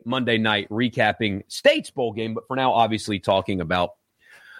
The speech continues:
Ole Miss. Good morning, Luke. Glad to see you. Good morning, Jay Robertson. Appreciate you hanging out. Saints fan oh four said, "Do I expect coaching changes to be made soon? That was not a nine million dollar show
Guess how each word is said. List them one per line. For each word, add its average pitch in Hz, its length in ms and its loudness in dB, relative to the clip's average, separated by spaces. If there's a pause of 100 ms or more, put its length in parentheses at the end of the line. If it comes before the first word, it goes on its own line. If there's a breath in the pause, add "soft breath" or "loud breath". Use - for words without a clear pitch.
(160 loud breath)
Ole 101 320 2
Miss. 131 520 4
Good 131 180 -6
morning, 196 380 4
Luke. 196 180 6
Glad 165 280 2
to 143 40 0
see - 200 -6
you. 180 180 -4
Good 131 180 2
morning, 143 480 4
Jay 120 280 4
Robertson. 123 520 0
Appreciate 113 480 0
you 104 120 -4
hanging 95 280 0
out. 120 220 0
Saints 131 260 -2
fan 123 140 2
oh 113 100 2
four 156 240 0
said, 113 220 0
"Do 113 120 6
I 107 100 6
expect - 560 0
coaching 185 420 2
changes 123 360 -2
to 117 120 -4
be 107 100 0
made 107 300 2
soon? 175 260 4
That 107 160 2
was 110 100 -6
not 131 140 2
a 127 60 2
nine 117 360 2
million 120 380 2
dollar 101 300 2
show 95 440 0